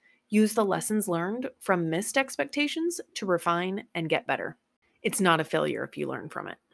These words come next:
The key takeaway that I want you to get from this is that your professionalism, branding, and ideal customer experience needs to be woven into each possible touch point a potential, existing,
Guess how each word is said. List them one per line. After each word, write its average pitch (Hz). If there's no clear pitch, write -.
The 233
key 277
takeaway 240
that 220
I 190
want 180
you 196
to 196
get 170
from 160
this 156
is 165
that 165
your 185
professionalism, 170
branding, 180
and 180
ideal 190
customer 196
experience 160
needs 214
to 277
be 247
woven 160
into 165
each -
possible 156
touch -
point -
a 170
potential, 170
existing, 170